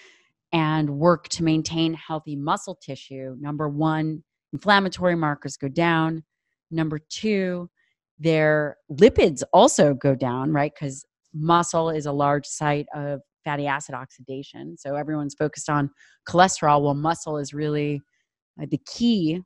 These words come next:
one key component to that. Their blood sugar becomes regulated. Their energy becomes better. Their capacity to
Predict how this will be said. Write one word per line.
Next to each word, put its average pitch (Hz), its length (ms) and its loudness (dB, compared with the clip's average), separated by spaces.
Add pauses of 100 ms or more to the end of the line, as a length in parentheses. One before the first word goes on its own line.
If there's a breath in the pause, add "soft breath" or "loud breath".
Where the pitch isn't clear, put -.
(240)
one 170 300 2
key 165 200 -6
component 175 440 0
to 190 80 -6
that. 156 260 2 (260)
Their 175 100 0
blood 156 420 -2
sugar 170 300 -8
becomes 160 460 -10
regulated. 147 760 -4
Their 180 140 -2 (100)
energy 170 400 -2
becomes 156 420 -6
better. 143 460 -6 (640)
Their 226 160 8
capacity 196 880 -4
to - 180 -6